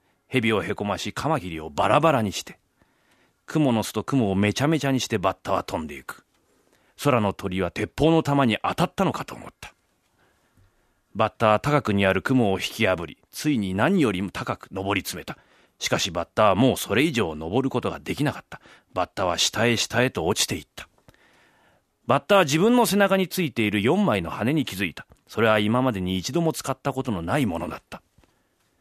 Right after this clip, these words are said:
もうダメかと思った時、バッタは夢中で羽をばたつかせた。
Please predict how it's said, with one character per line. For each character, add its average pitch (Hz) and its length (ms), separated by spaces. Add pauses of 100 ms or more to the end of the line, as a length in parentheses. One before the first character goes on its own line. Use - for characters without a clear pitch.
(520)
も 117 240
う 104 40
ダ 104 140
メ 156 120
か 143 120
と 120 100
思 120 120
っ 117 40
た - 140
時、 107 260 (140)
バ - 140
ッ - 100
タ 120 80
は 107 120
夢 101 180
中 160 240
で 151 100
羽 127 300
を 117 140
ば 92 120
た 117 140
つ - 80
か 104 100
せ - 100
た。 - 120